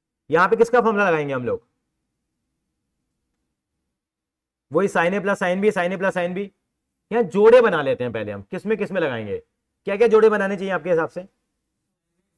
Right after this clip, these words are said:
कैसे पता लगता है आपको ये? हाँ, हाँ, मतलब वो दे-, देख के लग रहा है कि सिमेट्री सी बन रही है। तो आप क्या लिखेंगे इसको?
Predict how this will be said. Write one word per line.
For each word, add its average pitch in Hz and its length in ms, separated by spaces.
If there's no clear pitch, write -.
कैसे 220 240
पता 240 180
लगता 220 240
है 180 80
आपको 196 260
ये? 208 280
हाँ, 151 240
हाँ, 123 180
मतलब 190 200
वो 233 140
दे-, 202 220
देख 202 180
के 226 60
लग 226 100
रहा 202 100
है 233 60
कि 233 60
सिमेट्री 214 380
सी 220 100
बन 156 160
रही 123 100
है। 120 80
तो 165 100
आप 160 220
क्या 226 100
लिखेंगे 190 300
इसको? 190 240